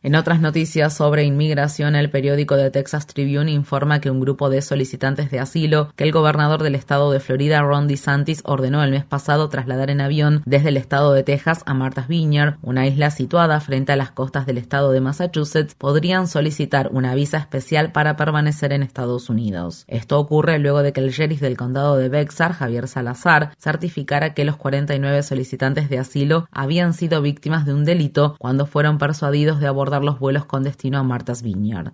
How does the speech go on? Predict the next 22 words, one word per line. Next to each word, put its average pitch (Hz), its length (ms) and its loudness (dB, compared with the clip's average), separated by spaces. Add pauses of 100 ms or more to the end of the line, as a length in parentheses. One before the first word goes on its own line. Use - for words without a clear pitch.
Esta 127 200 -2
certificación 147 800 0
podría 143 420 0
permitir 135 420 -2
que 139 80 0
las 135 120 -2
personas 139 440 -2
migrantes 143 420 0
soliciten 139 580 -2
la 135 120 -2
visa 143 440 0
que 127 120 -2
se 156 160 -4
concede 160 480 0
a 151 60 2
las 135 160 -2
víctimas 147 480 0
o 143 140 -2
testigos 131 460 -4
de 131 80 0
un 127 140 0
crimen. 95 560 -6